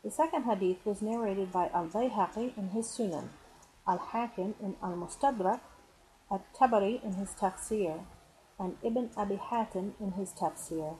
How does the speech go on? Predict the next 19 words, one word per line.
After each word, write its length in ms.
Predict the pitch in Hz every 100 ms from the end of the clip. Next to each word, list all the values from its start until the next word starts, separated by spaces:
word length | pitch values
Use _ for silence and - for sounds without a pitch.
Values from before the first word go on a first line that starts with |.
| - - - 196
via 260 | 196 202
Al-Hasan 680 | - 180 - 262 - 214 208
ibn 160 | 214 202
Muslim 520 | 202 247 - 156 160 - - - -
from 140 | 185
Sa'id 460 | 185 160 170 233 226
ibn 220 | 202 190
Jubair, 520 | 185 175 165 151 151 185 - - - -
from 160 | 190 180
Ibn 200 | 190 185
Abbas, 760 | 160 170 175 220 180 190 -
may 140 | 170 165
Allah 280 | 160 180 180
be 120 | 175
pleased 340 | - 240 233
with 160 | 175 165
him, 140 | 165
who 140 | 160 190
said, 320 | - 151 127